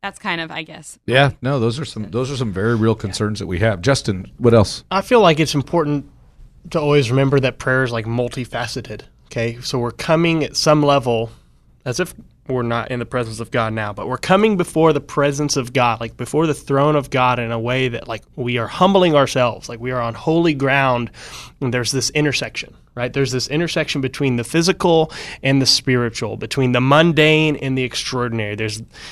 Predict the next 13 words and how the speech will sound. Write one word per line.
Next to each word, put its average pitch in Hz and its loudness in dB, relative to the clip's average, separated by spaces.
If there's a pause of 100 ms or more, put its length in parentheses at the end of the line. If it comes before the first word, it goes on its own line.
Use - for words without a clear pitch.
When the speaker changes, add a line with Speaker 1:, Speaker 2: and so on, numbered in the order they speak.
(180)
Speaker 3:
uh, 135 -4
even 220 2
a, 135 4 (220)
an 139 2
intersection 147 0
between, 139 0
like, 117 -2
childlike 190 4
words 180 6 (300)
and 139 4
deep, 170 2 (260)
infinite, 160 4 (440)
very 151 4